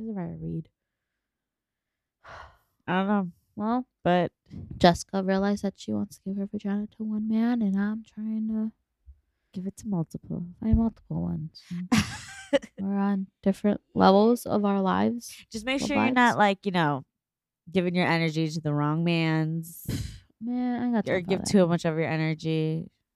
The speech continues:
Speaker 2: because energy is powerful.
Speaker 1: I'm sure,
Speaker 2: Especially
Speaker 1: yeah.
Speaker 2: vagina energy is very
Speaker 1: Vagina.
Speaker 2: powerful. You can manifest with vagina energy.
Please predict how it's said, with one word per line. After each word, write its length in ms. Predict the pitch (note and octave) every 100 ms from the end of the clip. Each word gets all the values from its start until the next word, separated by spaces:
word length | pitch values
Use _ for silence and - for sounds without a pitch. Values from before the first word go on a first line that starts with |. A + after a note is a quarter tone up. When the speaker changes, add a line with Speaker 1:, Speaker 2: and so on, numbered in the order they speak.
| _
Speaker 2:
because 440 | E3 F3 D#3+ D3+ -
energy 280 | - F#3+ A3
is 80 | A#3+
powerful. 680 | - F3 F3+ E3+ - B1 - _
Speaker 1:
I'm 140 | G#3 G#3
sure, 240 | F#3+ - A3+
Speaker 2:
Especially 100 | G3
Speaker 1:
yeah. 240 | A#3+ B3+
Speaker 2:
vagina 500 | G#3+ F3+ E3+ F3 G3+
energy 680 | G#3+ A3+ B3 A#3+ B3+ C4 A#3+
is 140 | G#3+
very 180 | F#3+ F#3
Speaker 1:
Vagina. 140 | F3 -
Speaker 2:
powerful. 520 | C3 C3+ - - E3+ _ _ _ -
You 100 | G3
can 100 | G3+
manifest 420 | F#3+ F3+ E3 D#3
with 120 | D3
vagina 320 | D#3+ D#3 D3+
energy. 560 | D3 D3+ D3 - D2 E3+